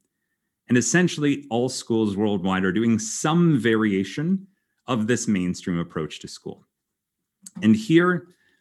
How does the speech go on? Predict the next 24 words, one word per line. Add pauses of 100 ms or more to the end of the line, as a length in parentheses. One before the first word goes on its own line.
(120)
the
relationship
is
the
relationship
between
the
coach
and
the
athlete. (640)
You're
going
to
the
Olympics. (120)
You
don't
get (120)
a
choice
in
this
case.